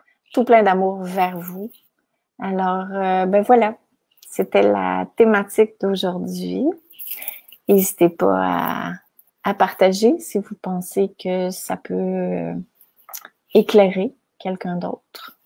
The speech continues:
On a tellement besoin de lumière à l'heure actuelle. Et puis, merci d'être là, merci d'être vous.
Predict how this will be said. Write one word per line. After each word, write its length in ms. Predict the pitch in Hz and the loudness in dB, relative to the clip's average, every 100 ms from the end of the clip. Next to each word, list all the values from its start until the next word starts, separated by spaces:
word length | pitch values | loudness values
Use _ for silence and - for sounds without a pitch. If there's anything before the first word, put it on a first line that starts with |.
| - | -8
On 120 | 175 | -6
a 60 | 170 - | -6 -8
tellement 460 | - 180 185 196 214 | -6 -2 -2 -2 -2
besoin 340 | 214 202 208 | -2 -4 -4
de 80 | 202 | -4
lumière 400 | 196 196 196 208 220 _ | -2 -4 -4 -6 -10 _
à 60 | 208 | -12
l'heure 120 | 202 | -10
actuelle. 680 | 202 - - 185 202 233 208 - _ _ _ - - - _ - | -12 -14 -12 -10 -8 -6 -8 -10 _ _ _ -20 -20 -20 _ -2
Et 100 | 175 | -2
puis, 180 | - | 0
merci 340 | 185 180 - 190 | 0 0 -2 0
d'être 260 | 185 170 | 2 2
là, 180 | 196 220 | 2 4
merci 420 | 214 180 - - | 4 0 -6 -8
d'être 340 | 180 170 - 196 | -4 -4 0 4
vous. 380 | 220 285 339 | 8 8 6